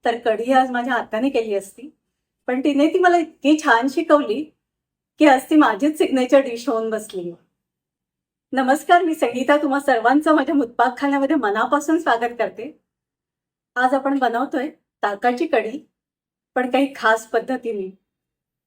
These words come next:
अगदी गावात जाऊन मडक्यातली कढी जर तुम्हाला प्यायची इच्छा झाली ना, तर ही कढी म्हणजे परफेक्ट आहे. चला करूया सुरुवात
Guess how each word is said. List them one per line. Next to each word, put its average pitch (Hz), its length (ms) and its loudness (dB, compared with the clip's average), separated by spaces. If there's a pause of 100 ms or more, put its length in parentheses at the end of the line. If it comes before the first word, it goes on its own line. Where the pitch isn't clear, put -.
(260)
अगदी 226 220 0
गावात 247 440 4
जाऊन 285 240 4
मडक्यातली 262 500 0
कढी 277 260 0
जर 311 180 2
तुम्हाला 277 240 2
प्यायची 262 380 -4
इच्छा 262 280 -4
झाली 277 240 0
ना, 277 180 -4 (840)
तर 262 100 2
ही 269 260 -2
कढी 226 300 0
म्हणजे 285 260 0 (180)
परफेक्ट 240 640 -2
आहे. 202 120 -10 (2000)
चला 240 220 4
करूया 294 340 6
सुरुवात 294 360 0